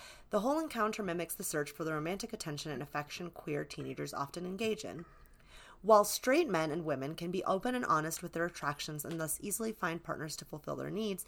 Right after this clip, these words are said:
gay teenagers risk real danger by outing themselves. However, this danger doesn't stop the search for similar experiences their peers know all too well. It only creates a certain amount of creativity through the use of clothing, social cues,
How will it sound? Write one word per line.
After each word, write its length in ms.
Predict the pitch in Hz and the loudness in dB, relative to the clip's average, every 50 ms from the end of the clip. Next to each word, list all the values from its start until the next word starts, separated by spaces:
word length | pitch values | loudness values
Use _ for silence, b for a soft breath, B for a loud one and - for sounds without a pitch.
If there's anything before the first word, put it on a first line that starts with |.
| B B B B B B B | B B B B B B B
gay 140 | 262 277 285 | 0 0 0
teenagers 500 | - 247 233 226 226 202 214 208 - - | 0 0 0 0 0 -2 -2 -4 -2 -2
risk 220 | 156 156 - - 156 | -2 -2 -4 -6 -6
real 300 | 147 185 214 220 220 214 | -4 -2 0 0 0 0
danger 320 | - 180 160 156 160 165 | 0 -2 -4 -2 -2 -2
by 180 | 160 165 151 - - | 0 0 0 0 0
outing 280 | 117 123 113 113 107 | -2 -4 -4 -6 -8
themselves. 520 | 113 113 123 - - - - - 165 - B B B B B B B | -8 -8 -6 -6 -4 -4 -6 -6 -6 -8 B B B B B B B
However, 460 | - 220 233 294 247 220 208 196 - | 4 6 8 8 8 6 6 4 4
this 220 | 185 214 214 - | 2 0 0 0
danger 340 | - 240 247 254 233 220 214 | 0 0 0 0 0 0 0
doesn't 340 | 214 - 160 156 160 196 196 | 2 4 2 2 2 0 -4
stop 280 | - - 160 160 - | 0 2 2 2 2
the 60 | - 175 | 0 -4
search 260 | - - 139 139 - | -2 -2 -2 -2 -2
for 120 | - 170 151 | -4 -6 -4
similar 320 | - 196 208 220 226 226 | -2 -2 0 0 0 0
experiences 640 | 226 - - - 156 156 156 160 165 151 - - 156 | -2 -2 -4 -4 -4 -4 -4 -4 -4 -4 -6 -4 -4
their 160 | - 175 170 | -4 -4 -4
peers 480 | 170 - - 156 143 131 135 147 147 - | -4 -4 -4 -2 -2 0 0 -2 -4 -4
know 320 | 170 156 143 143 147 156 - - | -2 0 2 2 0 0 0 0
all 160 | 139 135 139 | 0 0 0
too 200 | - - 151 147 | -2 -4 -4 -2
well. 380 | 160 196 196 - - - - B B B B B B B | 2 4 4 4 4 2 -6 B B B B B B B
It 80 | 196 | 2
only 180 | 214 240 269 294 | 4 4 4 2
creates 300 | 294 285 269 247 247 - | 2 2 2 2 2 0
a 20 | |
certain 280 | 185 - - 185 - 202 | -2 -2 -2 -2 -2 0
amount 220 | 202 190 165 175 | 2 2 2 2
of 80 | 175 - | 2 0
creativity 640 | - 175 156 147 - - - - 220 202 180 139 120 | -2 -4 -4 -4 -4 -8 -6 -6 -4 -2 -2 -4 -4
through 400 | - - - 147 139 139 135 - - - - - - | -4 -6 -6 -4 -4 -4 -6 -8 -12 -16 -20 -20 -12
the 140 | 156 165 170 | -6 -4 -4
use 260 | 165 170 175 175 - | -2 -2 -2 -2 -2
of 100 | 165 - | -2 -6
clothing, 440 | - - - 151 147 147 175 180 190 | -8 -4 0 0 0 0 0 -2 -4
social 340 | 185 - 165 156 - - - | -2 -4 -4 -4 -6 -8 -10
cues, 240 | - 170 165 160 | -8 -6 -4 -4